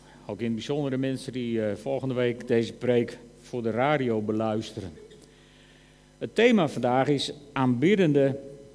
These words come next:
ambassadeurs. Je hoort mensen wel eens zeggen, eh, dat de aanbidding maar niks was. Gelukkig hoor ik dat hier nooit, maar je hoort het mensen wel eens zeggen.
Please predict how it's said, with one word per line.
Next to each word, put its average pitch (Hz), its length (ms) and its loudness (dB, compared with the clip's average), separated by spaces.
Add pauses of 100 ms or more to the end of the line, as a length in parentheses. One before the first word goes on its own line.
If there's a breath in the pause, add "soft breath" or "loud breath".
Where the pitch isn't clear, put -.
(160)
ambassadeurs. 123 1080 2 (1080 soft breath)
Je 127 120 -6
hoort 226 200 6
mensen 190 300 4
wel 151 120 6
eens 127 120 0
zeggen, 143 480 4
eh, 123 80 -4 (160)
dat 127 160 0
de 139 100 2
aanbidding 131 600 4 (460)
maar 127 240 4
niks 135 220 4
was. 90 420 2 (600)
Gelukkig 110 440 -2
hoor 113 260 4
ik 98 100 0
dat 101 140 0
hier 113 340 2 (140)
nooit, 120 500 2
maar 110 340 2 (420)
je 107 160 -4
hoort 151 320 4
het 135 140 -6
mensen 139 340 -2
wel 127 140 2
eens 110 120 -2
zeggen. 90 320 0